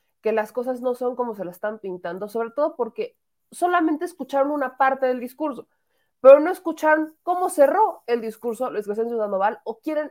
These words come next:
omitir cómo cerró el discurso Luis Crescencio Sandoval. Y aparte de eso, hoy también vamos a hablar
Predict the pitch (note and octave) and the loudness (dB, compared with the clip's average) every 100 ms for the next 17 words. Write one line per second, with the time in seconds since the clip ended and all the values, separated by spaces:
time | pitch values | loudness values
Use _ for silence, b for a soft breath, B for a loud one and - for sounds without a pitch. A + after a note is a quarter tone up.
0 | - B3 B3+ C#4 - F#4 E4 C4+ _ - | -4 0 0 -2 -2 0 0 -2 _ -8
1 | B3 A#3 G#3 A3+ - G#3 G3 G3 A3+ G#3 | -6 -8 -8 -8 -6 -8 -8 -10 -10 -6
2 | G#3+ G3+ F#3 G3 G#3+ G#3 F3 C#3+ C3 - | -6 -8 -10 -12 -12 -10 -10 -6 -6 -8
3 | b b b C4+ D4+ G#4+ B4+ A#4 E4+ C#4+ | b b b 4 4 4 2 2 0 0
4 | C#4+ C#4 D#4+ D4 C#4+ C#4 C4 F#3 F#3 | 0 0 0 0 -2 -2 -6 -2 -2